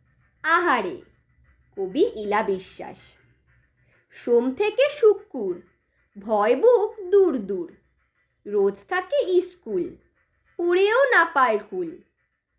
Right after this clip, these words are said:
শনিবার নাচ গান, প্রাণ করে আনচান। রবিবারও নয় ফাঁকা, যোগ ব্যায়াম আর আঁকা।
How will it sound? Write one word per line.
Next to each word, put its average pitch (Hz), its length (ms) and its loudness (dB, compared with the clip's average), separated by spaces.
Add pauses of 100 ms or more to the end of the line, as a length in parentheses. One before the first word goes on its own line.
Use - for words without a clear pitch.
শনিবার 220 800 2
নাচ 320 400 0
গান, 202 420 -2 (680)
প্রাণ 254 320 -2
করে 381 520 2
আনচান। 320 800 -2 (840)
রবিবারও 269 760 2
নয় 339 300 0
ফাঁকা, 226 560 -6 (680)
যোগ 226 340 2
ব্যায়াম 339 540 2
আর 370 360 2
আঁকা। 202 460 -2